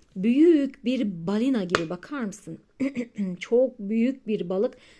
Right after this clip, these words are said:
Zaten böyle sadece kuyruğu dışarıda kalmış. Girmiş hanenin içine. Hanenin içindeki o kasvetli, sıkıntılı hava dağılmak üzere. Şimdi böyle, e, artık aslında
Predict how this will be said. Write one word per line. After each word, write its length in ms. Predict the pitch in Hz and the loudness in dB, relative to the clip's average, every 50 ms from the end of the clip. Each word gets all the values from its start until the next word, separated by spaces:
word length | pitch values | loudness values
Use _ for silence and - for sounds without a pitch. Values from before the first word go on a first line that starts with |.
| _ _ | _ _
Zaten 540 | - 233 269 339 339 - 247 196 202 208 | -6 -4 -4 -4 -4 -6 -6 -4 -2 0
böyle 160 | 226 254 262 277 | 0 0 0 -2
sadece 520 | - - - - 415 381 339 240 277 277 | -8 -10 -10 -8 -6 -4 -2 -2 -4 -4
kuyruğu 360 | - 220 220 214 208 202 190 | -4 -4 -2 0 0 0 0
dışarıda 360 | 190 180 - 202 185 180 185 | -2 -4 -6 -6 -6 -8 -8
kalmış. 340 | 180 - 170 175 180 185 - | -10 -10 -10 -10 -10 -10 -8
Girmiş 460 | - - 339 415 269 233 233 233 - | 0 4 4 6 6 4 0 -2 -4
hanenin 400 | 233 214 202 196 196 202 214 220 | -6 -6 -4 -2 0 0 0 0
içine. 380 | 202 165 - - 180 175 151 147 - - - - - - - _ | 0 -4 -6 -10 -10 -10 -10 -12 -14 -20 -20 -20 -20 -20 -20 _
Hanenin 400 | _ - 311 370 370 320 247 226 | _ -6 -4 -2 2 2 2 2
içindeki 360 | 220 - 240 233 254 247 247 | 2 2 0 -2 -2 -2 -4
o 180 | - - 233 226 | -4 -4 -4 -4
kasvetli, 600 | - 233 220 214 214 - - 226 226 226 - 226 | -4 -8 -8 -8 -6 -4 -2 -2 -2 -2 -6 -12
sıkıntılı 540 | 214 - - 220 - 233 214 208 233 214 202 | -12 -8 -8 -6 -4 -4 -4 -2 0 0 -2
hava 360 | 190 185 185 185 214 226 208 | -2 -4 -6 -4 -2 -2 -2
dağılmak 520 | 202 170 175 180 185 190 190 196 185 - 202 | -2 -4 -2 -4 -4 -2 -2 -2 -4 -4 -4
üzere. 360 | 180 170 185 170 175 170 165 _ _ _ - - - - _ - | -4 -4 -4 -6 -6 -8 -12 _ _ _ -20 -20 -20 -20 _ -14
Şimdi 320 | - - 359 370 320 247 | -10 -6 -4 0 2 4
böyle, 340 | 254 247 233 220 220 214 226 214 - _ _ _ _ _ _ _ - - | 4 6 6 4 2 0 -2 -8 -16 _ _ _ _ _ _ _ -10 -8
e, 440 | 196 196 202 202 202 196 196 196 196 - | -6 -4 -2 -2 -2 -2 -4 -4 -6 -6
artık 600 | - - 240 269 277 269 269 - - 262 254 - | -4 -4 -2 -2 -2 -2 -6 -8 -6 -6 -6 -6
aslında 720 | - - 220 226 226 - - 220 214 208 202 190 196 202 | -6 -8 -8 -8 -8 -6 -4 -2 0 0 0 -2 -4 -6